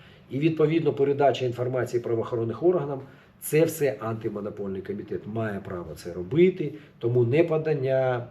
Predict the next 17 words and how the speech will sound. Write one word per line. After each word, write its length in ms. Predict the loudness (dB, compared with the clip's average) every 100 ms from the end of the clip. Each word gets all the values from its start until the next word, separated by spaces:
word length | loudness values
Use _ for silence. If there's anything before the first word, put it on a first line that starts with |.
| -12
там, 180 | -12 -8
подання 380 | -4 -2 0 0
не 100 | 0
в 60 | 0
повному 320 | 0 0 4
обсязі, 640 | 4 4 2 -2 -2 -4 -6 -20 -6
подання 360 | 0 4 4
недостовірної 720 | 4 4 4 4 2 0 0 0
інформації 580 | 0 -2 0 0 0
на 100 | 0
запит 380 | 4 2 2 0
антимонопольного 760 | -4 -4 -4 -6 -4 -4 -4 -4
комітету, 560 | -4 -2 2 0 0 -10 -18 -14
ну, 140 | -4 -4
це, 360 | -2 0 0 0
скажімо 360 | -6 -8 -8 -8
так, 220 | -10 -10